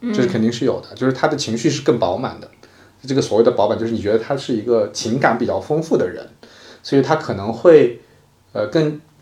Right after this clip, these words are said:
Speaker 2: 对你的共情会比较多。
Speaker 1: 嗯。
Speaker 2: 嗯，我觉得这个是一个女性领导特别明显的特点。
Speaker 1: 嗯。
Speaker 2: 第二呢，就是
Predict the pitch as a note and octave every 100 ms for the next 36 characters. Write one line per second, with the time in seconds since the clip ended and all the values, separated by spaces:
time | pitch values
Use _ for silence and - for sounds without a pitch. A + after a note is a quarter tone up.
0 | _ F#3 D#3+ G2+ G2 G#2 A#3 E3+ - -
1 | G#2 E3+ - - - - - - - -
2 | G3 F#3+ G#2 G#2 A#2 B2+ D#3+ E3 - -
3 | A2+ G2 A2 A#2+ F#2 C#3 A2+ G2 G2 F#2+
4 | - _ _ - A#2+ A#2+ G2+ G#2+ - F#2
5 | F#2 - A#2 - - - G3 F#3 G3 A3+
6 | G#3 E3+ C#3+ D3 D3 C3+ B2